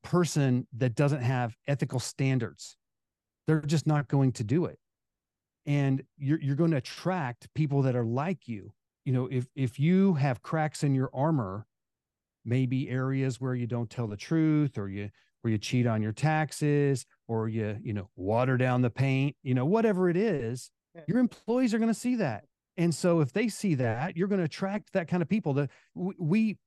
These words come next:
Speaker 1: we interview people at my company all the time. "Hey, why are you, are you, why are you leaving your current job?" Well, the, the leadership and the management, my boss, uh, they have character issues, and I don't wanna work for a company that's dishonest. I mean, do you want employees that cheat
Speaker 2: Uh-huh.
Speaker 1: you?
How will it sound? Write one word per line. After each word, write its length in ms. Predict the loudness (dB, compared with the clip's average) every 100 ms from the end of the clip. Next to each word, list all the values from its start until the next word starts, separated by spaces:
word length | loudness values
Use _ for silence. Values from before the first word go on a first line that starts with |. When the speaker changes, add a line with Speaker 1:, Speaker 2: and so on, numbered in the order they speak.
| _
Speaker 1:
we 260 | -2 0 2
interview 320 | 2 2 0
people 400 | -2 -6 -2 -2
at 60 | -2
my 160 | -2 -4
company 540 | -4 -4 -2 -4 -4 -4
all 360 | 0 2 2 0
the 100 | -2
time. 400 | -2 -4 -8 -10
"Hey, 280 | -4 0 0 0
why 180 | 0
are 40 | 2
you, 160 | 0 0
are 60 |
you, 120 | -2 -2 _ _ _
why 120 | -2
are 40 | 0
you 100 | 2
leaving 260 | 2 2 0
your 100 | 0
current 320 | 0 0 0
job?" 380 | -2 -2 -4 -6 _ _ _ _ _ _ _
Well, 440 | -6 -2 -2 -2 -6 _ _ _
the, 260 | -2 0 0
the 200 | -2 2
leadership 600 | 2 2 0 -2 -2 -2
and 80 | 0
the 40 |
management, 520 | 2 2 0 -2 -6
my 120 | -4
boss, 640 | -4 -2 0 0 -4 -10 -18 _ _ _ _ _ _ -8
uh, 280 | -4 -2 -4 -2
they 120 | 0
have 120 | 0
character 440 | 0 0 0 -2 -4
issues, 340 | -4 -4 -2
and 80 | -2
I 40 |
don't 120 | 0 0
wanna 120 | 0
work 180 | -2 -2
for 80 | -4
a 40 |
company 320 | -2 -2 -2
that's 140 | -4 -4
dishonest. 720 | -8 -8 -8 -10 -14 -18 -20 _ _
I 40 | -6
mean, 60 | 0
do 80 |
you 60 | 2
want 120 | 4
employees 380 | 4 4 2 2
that 140 | 0 -2
cheat 220 | -4 -2
Speaker 2:
Uh-huh. 100 | 0
Speaker 1:
you? 280 | 0 0